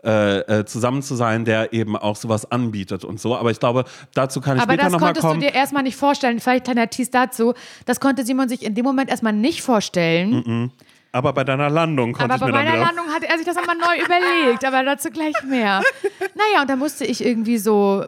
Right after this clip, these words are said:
Speaker 2: naja, mein Leben halt in seine Hände geben und da
Speaker 1: Mhm.
Speaker 2: unterschreiben, dass, wenn ich draufgehe, halt selber Schuld habe, so
Speaker 1: Mhm.
Speaker 2: nach dem Motto. Und mir wurde schon,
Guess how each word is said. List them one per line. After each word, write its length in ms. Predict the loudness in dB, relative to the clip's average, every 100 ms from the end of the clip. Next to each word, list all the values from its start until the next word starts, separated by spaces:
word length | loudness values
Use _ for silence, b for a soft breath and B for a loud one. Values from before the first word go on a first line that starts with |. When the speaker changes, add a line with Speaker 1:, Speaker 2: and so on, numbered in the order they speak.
| -10 -10 -2
Speaker 2:
naja, 280 | 2 2
mein 200 | 2 0
Leben 280 | 0 0 0 0
halt 100 | 0
in 80 |
seine 220 | 2 2 2
Hände 240 | 0 -2
geben 320 | 0 2 2
und 100 | 2
da 40 | 2
Speaker 1:
Mhm. 60 | 2
Speaker 2:
unterschreiben, 560 | 0 0 0 0 0
dass, 280 | 0 0 -2
wenn 160 | -4 -2
ich 280 | -6 -10 -20 _ _ -2
draufgehe, 600 | 2 2 2 2 2 2
halt 140 | 0
selber 200 | 2 0
Schuld 300 | 0 -2 0
habe, 320 | 0 2 2 2
so 100 | 2
Speaker 1:
Mhm. 360 | 2 2 0 -2 B
Speaker 2:
nach 140 | -2
dem 120 | 0 0
Motto. 320 | 2 2 0 B B B
Und 80 | 2
mir 140 | 2
wurde 180 | 4 2
schon, 300 | 0 -2 -4